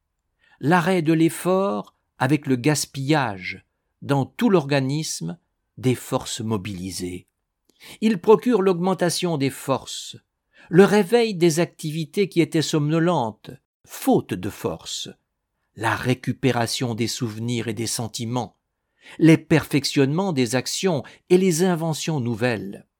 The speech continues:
En un mot, le jeu nous procure tous les avantages d'une action réussie. C'est là, si je ne me trompe, le fait essentiel.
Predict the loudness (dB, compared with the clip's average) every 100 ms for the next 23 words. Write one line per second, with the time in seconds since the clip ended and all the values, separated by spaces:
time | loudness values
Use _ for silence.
0 | _ _ _ _ _ _ _ _ _ _
1 | -2 0 0 0 -2 -2 _ _ _ _
2 | _ -2 6 8 8 4 2 -2 -2 -2
3 | 0 -2 -4 _ _ 2 6 6 6 4
4 | 4 2 0 -2 0 0 0 -6 -8 -10
5 | _ _ -4 -2 -2 -4 -4 -4 -4 -4
6 | _ -16 -8 -2 0 0 -4 -8 -12 -18
7 | _ _ _ _ _ _ _ _ _ _
8 | -4 0 2 2 -2 _ _ _ _ _
9 | -10 -8 -6 -8 -8 -10 -8 -6 -6 -10
10 | -20 -20 _ _ _ _ 4 6 6 0
11 | -2 _ 2 2 2 -2 -4 -6 -6 -10
12 | -18 -20